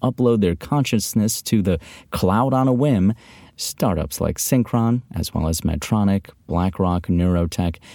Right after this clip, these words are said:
BrainGate, and Precision Neuroscience, and countless academic research teams are working to put this transformative medical technology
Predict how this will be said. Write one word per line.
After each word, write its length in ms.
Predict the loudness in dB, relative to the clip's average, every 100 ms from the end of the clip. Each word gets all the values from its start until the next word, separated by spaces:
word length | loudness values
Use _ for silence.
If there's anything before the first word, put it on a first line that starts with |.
| -8 -2
BrainGate, 640 | 2 4 4 2 2 0 -2
and 220 | 0 0
Precision 480 | -2 -2 0 2 2
Neuroscience, 640 | 2 0 -2 -2 0 -2 -6 -14 -6 -2
and 100 | -2
countless 540 | 0 0 -2 -4 -4 -2
academic 640 | 0 0 0 0 -2 -2
research 420 | -2 0 -2 -4 -4
teams 420 | -2 0 0 -4 -8 -18 -16 -2
are 80 | 0
working 420 | 2 2 2 0
to 140 | 0
put 240 | 0 0 0
this 200 | -2 -2
transformative 1000 | -4 -2 -2 -4 -2 0 2 2 0 0
medical 380 | 0 0 -2 -4
technology 720 | -4 -2 0 0 0 0